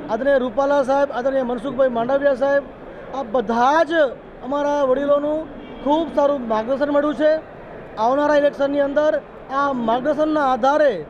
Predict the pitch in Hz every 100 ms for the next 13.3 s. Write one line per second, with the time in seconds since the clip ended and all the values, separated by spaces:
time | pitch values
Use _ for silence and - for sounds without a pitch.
0 | - - - 240 285 285 285 285 220 320
1 | 311 320 - 269 269 269 269 277 262 196
2 | 185 262 269 247 254 277 294 294 277 277
3 | 285 311 311 - - - - 262 269 226
4 | 311 339 349 320 294 294 277 285 285 214
5 | 220 254 262 294 277 277 269 262 254 254
6 | 269 269 269 - - 196 247 285 339 320
7 | 294 285 277 269 233 240 254 285 254 262
8 | 262 254 262 262 262 175 - - - 220
9 | 269 302 311 302 285 330 302 285 285 -
10 | 262 269 285 277 269 277 311 330 - -
11 | - - - 254 269 277 254 269 330 320
12 | 285 262 254 247 262 254 165 - - -
13 | 240 254